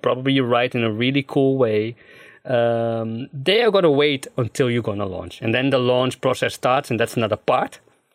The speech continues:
But that is, uh, organically how I should do it. In a nutshell, create cool content, bring 'em on, on a newsletter, build a deeper relationship, sell at the end of every email.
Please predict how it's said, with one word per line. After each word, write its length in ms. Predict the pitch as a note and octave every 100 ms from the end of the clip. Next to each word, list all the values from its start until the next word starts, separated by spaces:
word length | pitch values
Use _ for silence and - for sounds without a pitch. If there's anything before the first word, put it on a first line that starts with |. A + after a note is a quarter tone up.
| _ _
But 260 | C3 A#2+ -
that 260 | C#3 C3+ -
is, 380 | - C#3 C3 - - -
uh, 680 | A#2+ A#2+ A#2 A#2 A2+ G#2+ A2 -
organically 880 | C#3 A#2 D3+ F#3 F3 D#3+ D#3 E3+ - _ _ -
how 220 | C3+ B2
I 60 |
should 220 | A#2+ C3 A2+
do 160 | A2+
it. 140 | G#2 - _ _ _ _ _
In 120 | - A#2+
a 60 |
nutshell, 600 | A#2 C#3 D3+ E3+ D#3 D3+ _ _ _ _ _
create 280 | - E3 E3
cool 160 | F3+ E3
content, 540 | D3+ C#3 C#3+ C3+ C3 - _ _ _ _ _
bring 180 | D#3 D3+
'em 80 | C#3+
on, 180 | C#3 C#3+
on 160 | C3
a 40 | B2+
newsletter, 680 | B2+ B2 B2 A#2 A#2 A2 - _ _ _ _ _ _ _ _ _ _ -
build 220 | A#2 G3 F#3+
a 40 |
deeper 260 | C#3+ D#3 D3+
relationship, 680 | C#3+ C3 B2+ - C3 B2+ - _ -
sell 280 | - D#3+ C3+
at 80 | B2+
the 120 | C3
end 180 | A2+ A2+
of 80 |
every 240 | A2 G2+ A2
email. 320 | G2+ F#2+ E2+